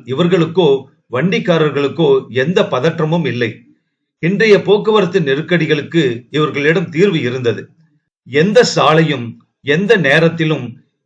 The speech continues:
இவர்களை செயல் இழக்கச் செய்யாது. அவனாக சாலையை கடக்க முயற்சி செய்வதை விடுத்து, பாதசாரிகளில்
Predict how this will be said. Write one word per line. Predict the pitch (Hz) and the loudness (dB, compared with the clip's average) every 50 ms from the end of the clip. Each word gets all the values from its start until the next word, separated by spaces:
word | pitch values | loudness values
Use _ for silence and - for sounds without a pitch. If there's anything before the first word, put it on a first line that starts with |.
| _ _ | _ _
இவர்களை | 147 156 165 170 175 180 160 151 143 135 127 120 | -2 0 0 2 2 2 2 2 2 0 -2 -6
செயல் | 123 - - - 147 156 196 208 185 | -10 -8 -4 0 2 4 6 6 4
இழக்கச் | 156 151 160 160 - 180 165 - | 4 2 0 0 0 -2 -2 0
செய்யாது. | - 143 127 131 135 123 113 101 98 - - _ _ _ _ _ _ _ _ _ _ _ _ | 0 -2 0 2 0 0 0 -2 -6 -12 -16 _ _ _ _ _ _ _ _ _ _ _ _
அவனாக | 104 117 135 156 196 196 202 214 220 240 | -6 -4 -2 0 2 2 2 4 4 2
சாலையை | - - 165 139 147 165 180 180 170 175 | 2 2 2 2 2 4 4 2 2 2
கடக்க | 156 135 143 139 - 170 | 0 0 0 0 0 -2
முயற்சி | 151 131 143 165 165 165 170 | -2 0 0 0 0 0 -2
செய்வதை | 160 165 151 147 139 139 131 135 127 | -2 -2 -2 0 0 0 0 0 0
விடுத்து, | 117 127 147 139 117 - 156 127 117 - - - _ _ _ _ _ - | -2 -4 -6 -6 -4 -2 -2 -2 -2 -4 -8 -14 _ _ _ _ _ -4
பாதசாரிகளில் | 123 143 202 233 247 233 - - 170 151 151 151 151 151 147 131 120 | -2 0 2 4 4 2 2 0 -2 -2 0 0 0 0 0 -2 -4